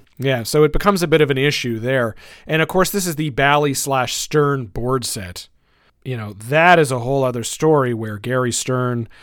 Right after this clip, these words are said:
and the Stern Electronics team would, um, take and clone the Bally board set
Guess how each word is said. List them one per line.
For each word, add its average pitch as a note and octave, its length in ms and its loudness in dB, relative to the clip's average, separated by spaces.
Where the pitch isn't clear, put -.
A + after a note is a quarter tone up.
and A2+ 300 -8
the G#2 140 -6
Stern C#3 320 0
Electronics A2+ 600 -4
team C3+ 500 -2
would, G#2+ 360 -8
um, G#2 420 -12
take - 420 -4
and B2 280 -8
clone D#3 580 2
the A#2 80 -6
Bally D3 680 2
board G#2 380 -6
set G2 380 -10